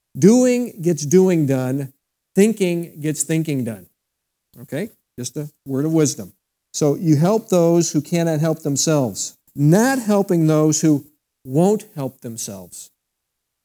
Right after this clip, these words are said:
You get the difference. There are people who refuse to help themselves. We're not talking about helping them. We're talking about those who are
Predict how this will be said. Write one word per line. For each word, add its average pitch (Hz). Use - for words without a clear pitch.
You 131
get 135
the 143
difference. 143
There 143
are 135
people 196
who 156
refuse 143
to 147
help 151
themselves. 123
We're 165
not 202
talking 196
about 127
helping 110
them. 101
We're 135
talking 160
about 151
those 156
who 151
are 135